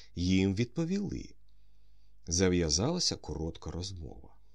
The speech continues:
Виявилося, що четверо студентів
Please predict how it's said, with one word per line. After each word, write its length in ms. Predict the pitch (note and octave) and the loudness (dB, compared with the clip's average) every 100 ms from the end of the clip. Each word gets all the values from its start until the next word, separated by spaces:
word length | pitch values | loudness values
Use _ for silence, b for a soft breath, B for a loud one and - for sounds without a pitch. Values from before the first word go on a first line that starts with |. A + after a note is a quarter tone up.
| - - - - - | -18 -18 -18 -18 -10
Виявилося, 720 | C3+ G#3 A#2+ E2+ D#2+ D2+ E2 | 0 4 4 4 0 -2 0
що 300 | D2 - F2 - B B B - | 2 2 0 -2 B B B 2
четверо 500 | - G2 - E2+ D2+ | 6 6 2 -4 -4
студентів 800 | - C2 E2 A2+ B2+ - - | -6 -8 -2 -2 -2 -6 -8